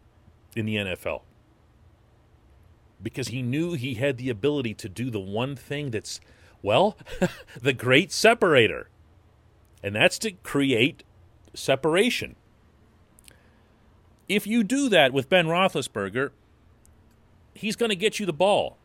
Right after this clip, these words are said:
People talk about Heath Miller having been a big target for Ben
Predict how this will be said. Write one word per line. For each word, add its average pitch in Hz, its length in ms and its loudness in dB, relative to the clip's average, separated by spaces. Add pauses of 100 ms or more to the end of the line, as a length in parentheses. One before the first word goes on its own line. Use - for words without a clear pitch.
(1300)
People 220 240 -6
talk 180 320 0
about 123 180 0
Heath 135 240 -6
Miller 156 280 0
having 123 260 -2
been 117 100 -2
a 98 60 -6
big 131 200 -2
target 135 400 2
for 104 120 -4
Ben 110 320 0